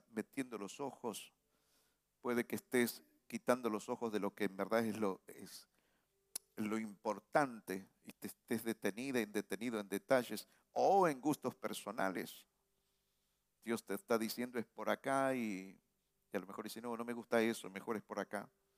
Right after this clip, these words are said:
por el otro lado". Y puede que estés metido en eso y no estés obedeciendo direcciones o voces de Dios. Eso a la larga o la corta, diga, a la larga o la corta,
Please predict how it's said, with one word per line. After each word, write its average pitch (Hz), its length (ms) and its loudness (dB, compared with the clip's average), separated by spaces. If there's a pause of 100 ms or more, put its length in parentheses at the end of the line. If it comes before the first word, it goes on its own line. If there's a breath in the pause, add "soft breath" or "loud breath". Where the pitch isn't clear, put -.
(180)
por 98 140 -8
el 98 80 -8
otro 117 240 -6
lado". 123 380 6
Y 113 80 -10
puede 151 280 -4
que - 120 -8
estés 135 180 -6
metido 131 400 -2
en 120 80 -6
eso 135 340 -8 (1080 soft breath)
y 101 80 -8
no 104 80 -8
estés 123 260 -2
obedeciendo 123 600 0
direcciones 110 520 -2
o 107 40 -2
voces 123 240 -2
de 135 140 0
Dios. 139 280 -4
Eso 135 320 -4
a 120 100 4
la 113 140 8
larga 143 320 6
o 139 60 6
la 123 120 6
corta, 110 380 0
diga, 98 200 2
a - 20 4
la 101 100 6
larga 110 320 6
o 98 40 6
la 98 180 4
corta, 90 500 -4